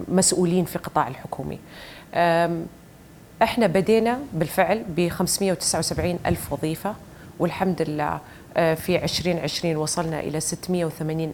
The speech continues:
ألف وظيفة، وخلال الربع الأول بس من عام عشرين واحد وعشرين أضفنا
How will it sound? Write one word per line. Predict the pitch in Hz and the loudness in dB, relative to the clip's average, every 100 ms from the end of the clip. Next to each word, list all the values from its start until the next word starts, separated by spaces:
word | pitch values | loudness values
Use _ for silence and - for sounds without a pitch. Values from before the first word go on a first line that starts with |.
| - | 0
ألف | 175 190 - 160 | 0 0 -4 -2
وظيفة، | 170 185 - 247 - - - - | -2 -2 -2 -4 -8 -18 -18 -2
وخلال | 185 185 - 185 180 202 185 - | 2 2 2 0 6 6 4 0
الربع | 175 190 190 185 | 0 2 2 0
الأول | 165 - 196 185 165 160 - - - - | 0 2 2 4 0 -2 -6 -18 -20 -4
بس | 156 220 - - - - | 4 4 6 2 0 2
من | 185 185 165 - | 4 4 2 0
عام | - 175 190 170 | 2 4 4 4
عشرين | 160 - 202 196 | 0 0 2 4
واحد | 220 202 | 2 2
وعشرين | 196 190 - 226 247 | 0 0 0 2 2
أضفنا | - 165 196 - 196 | 0 0 -2 -2 -4